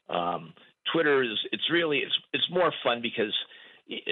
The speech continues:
for all the, the yucky stuff that shows up, you know, you can always block it. Um, but sometimes it does make you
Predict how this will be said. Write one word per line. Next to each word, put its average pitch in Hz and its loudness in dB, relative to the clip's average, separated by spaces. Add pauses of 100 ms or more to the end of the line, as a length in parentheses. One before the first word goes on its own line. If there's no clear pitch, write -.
(540)
for 127 4
all 156 2
the, 127 2
the 113 2
yucky 117 0 (140)
stuff 117 0
that 104 -8 (200)
shows 110 4
up, 101 -4 (140)
you 98 0
know, 92 0
you 92 -2
can 87 -2
always 110 -2
block 85 -6
it. - -2 (500)
Um, 82 -4 (180)
but 87 2 (200)
sometimes 101 0
it - -4
does 95 0 (200)
make 95 0
you 95 -6